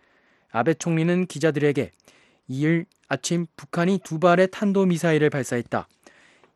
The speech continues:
이런 탄도미사일 발사는 유엔 결의 위반으로 엄중하게 항의하고 강하게 비난한다고 말했습니다. 미국은 이일 대륙간 탄도미사일 미니트맨 쓰리를 시험 발사했습니다.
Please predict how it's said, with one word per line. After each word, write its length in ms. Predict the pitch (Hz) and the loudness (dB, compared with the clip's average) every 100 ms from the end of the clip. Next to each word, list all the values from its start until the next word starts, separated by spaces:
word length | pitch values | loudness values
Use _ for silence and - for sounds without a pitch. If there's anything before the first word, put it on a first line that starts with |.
| _ - | _ 2
이런 260 | 165 175 | 2 2
탄도미사일 760 | - - 180 180 170 156 160 156 | -2 -2 2 4 2 2 2 2
발사는 580 | 147 139 143 170 175 139 | 0 0 -2 0 -4 -4
유엔 240 | 143 165 170 | 0 2 2
결의 280 | 156 156 | 2 0
위반으로 460 | 123 127 143 135 101 _ _ _ _ _ | -2 0 0 -2 -6 _ _ _ _ _
엄중하게 800 | - 110 143 156 160 147 160 175 _ _ _ _ _ - - | -6 -4 -2 0 0 2 0 -2 _ _ _ _ _ -20 -10
항의하고 600 | - 165 160 131 107 - - | -4 0 2 0 -2 -4 -12
강하게 420 | - 131 135 165 | -4 -2 0 -2
비난한다고 720 | - 147 165 156 147 135 117 | -2 0 2 2 0 0 0
말했습니다. 680 | 107 104 104 101 95 92 - _ _ _ _ _ _ _ _ _ _ _ _ _ _ _ _ _ _ _ _ _ _ _ _ _ _ _ - | -2 -4 -6 -8 -8 -10 -12 _ _ _ _ _ _ _ _ _ _ _ _ _ _ _ _ _ _ _ _ _ _ _ _ _ _ _ -8
미국은 580 | 156 165 170 190 190 165 | -4 -4 0 2 2 0
이일 380 | 170 165 104 - | 0 0 0 -6
대륙간 420 | - 147 165 180 170 | -2 0 2 0 0
탄도미사일 800 | 190 175 170 156 151 151 190 180 | 0 2 2 0 0 0 -2 -4
미니트맨 680 | 139 135 170 180 196 180 170 | -6 0 0 2 2 2 2
쓰리를 400 | 170 151 165 185 | -2 0 0 0
시험 300 | - 185 170 | 2 2 4
발사했습니다. 680 | 156 151 120 - 107 101 | 2 2 -2 -2 -4 -4